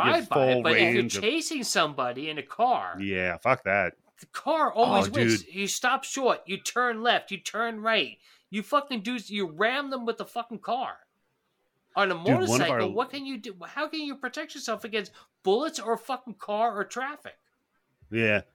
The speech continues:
Speaker 1: one of our listeners posted on Instagram this fucking video of this dude trying to get away from the cops on a motorcycle. Motherfucker was going a hundred and six miles per hour,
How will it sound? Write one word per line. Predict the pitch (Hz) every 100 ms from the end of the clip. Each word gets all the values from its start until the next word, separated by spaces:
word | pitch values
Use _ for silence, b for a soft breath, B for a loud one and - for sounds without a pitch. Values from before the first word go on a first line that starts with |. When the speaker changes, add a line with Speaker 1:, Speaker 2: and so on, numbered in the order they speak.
| -
Speaker 1:
one | 123 151
of |
our | 160 127
listeners | 113 120 143 113 95
posted | 110 107 120 98
on | 95
Instagram | 95 104 113 92 92 95
this | 87
fucking | 117 - 90
video | 98 110 104 92
of |
this | 90 87
dude | 107 101 101
trying | 104
to | 98 90
get | 90 104
away | 101 98
from | 104
the | 90
cops | 95 92 113 110
on | 92
a |
motorcycle. | 90 98 113 - 127 139 156 156 B B B -
Motherfucker | 131 135 151 151
was | 113
going | 120 110
a |
hundred | - - 151 156 151 139
and | 117
six | - 143 -
miles | 135 123 117
per | - 123 110
hour, | 104 101 95